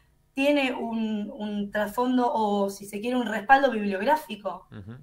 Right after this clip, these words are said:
Speaker 1: no a partir de una discriminación,
Speaker 2: Muy, muy
Speaker 1: porque
Speaker 2: bien
Speaker 1: acá nadie
Speaker 2: explicado.
Speaker 1: está
Speaker 2: Ahora,
Speaker 1: hablando.
Speaker 2: de-, déjame preguntarte en ese sentido, porque uno prende la tele, o los medios hegemónicos en Argentina, y hay un discurso casi unívoco, ¿no?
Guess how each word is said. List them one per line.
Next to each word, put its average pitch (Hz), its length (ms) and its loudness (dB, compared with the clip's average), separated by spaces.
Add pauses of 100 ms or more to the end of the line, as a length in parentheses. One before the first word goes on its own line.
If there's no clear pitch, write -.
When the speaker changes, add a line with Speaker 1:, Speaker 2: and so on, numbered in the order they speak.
Speaker 1:
no 240 320 6
a 277 100 8
partir 220 300 0
de 214 60 -4
una 214 160 -2
discriminación, 202 560 -2
Speaker 2:
Muy, 139 80 2
muy - 20 4
Speaker 1:
porque 143 160 4
Speaker 2:
bien 143 40 6
Speaker 1:
acá 147 80 6
nadie 135 100 8
Speaker 2:
explicado. 139 320 12
Speaker 1:
está 120 120 6
Speaker 2:
Ahora, 139 200 10
Speaker 1:
hablando. 107 160 0
Speaker 2:
de-, 120 120 0
déjame 143 340 4
preguntarte 131 640 6
en 135 40 4
ese 131 200 -4
sentido, 143 600 6
porque 113 240 -2
uno 131 220 4
prende 131 260 4
la 123 140 6
tele, 139 420 6 (540)
o 92 100 -4
los 90 120 -4
medios 95 640 0 (560)
hegemónicos 104 640 0
en 107 100 -2
Argentina, 123 680 4
y 113 80 0
hay 131 140 6
un 135 60 -2
discurso 113 460 -2
casi 104 420 -2
unívoco, 90 680 2
¿no? 127 340 -8